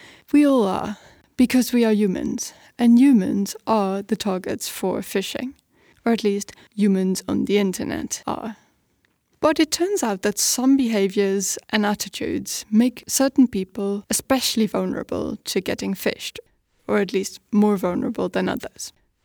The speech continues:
The first paper that we'll look at starts out from this observation. The title is The Effects of Personal Values and Message Values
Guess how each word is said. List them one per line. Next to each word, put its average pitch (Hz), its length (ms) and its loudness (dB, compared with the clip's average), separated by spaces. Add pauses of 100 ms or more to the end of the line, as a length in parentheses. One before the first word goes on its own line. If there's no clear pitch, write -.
(680)
The 247 80 2
first 370 400 -2
paper 202 600 -2
that 196 340 -4
we'll 196 100 -4
look - 200 -8
at - 340 -6 (140)
starts 214 400 2
out 190 220 -2
from - 320 -4
this - 200 -6
observation. 196 800 -6 (640)
The 220 100 -2
title 277 340 -2
is 202 320 -4 (120)
The 202 180 -2
Effects - 680 -6
of - 160 -10
Personal 226 460 -2
Values 190 560 -6
and 208 200 0
Message 202 380 -6
Values 208 600 -8